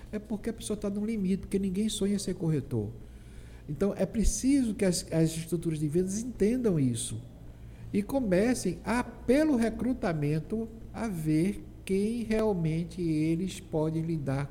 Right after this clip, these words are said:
como talento. E muitas vezes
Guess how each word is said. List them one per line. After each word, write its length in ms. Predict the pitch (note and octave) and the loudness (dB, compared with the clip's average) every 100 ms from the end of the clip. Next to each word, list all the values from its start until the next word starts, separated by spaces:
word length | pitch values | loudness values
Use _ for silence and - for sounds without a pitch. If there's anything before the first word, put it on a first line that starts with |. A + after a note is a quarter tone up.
| - | -4
como 280 | D3+ D3 E3 | -2 -2 -4
talento. 600 | F#3 D#3+ A#2+ G2 - - - - - - - - - - - - | -4 -2 0 -2 -4 -12 -14 -14 -14 -14 -14 -14 -14 -14 -6 0
E 120 | E3+ | 2
muitas 440 | A3+ C4 G#3+ C#3 | 2 4 4 4
vezes 560 | C3+ E3+ A#3 F#3 C3+ | 4 4 4 2 -2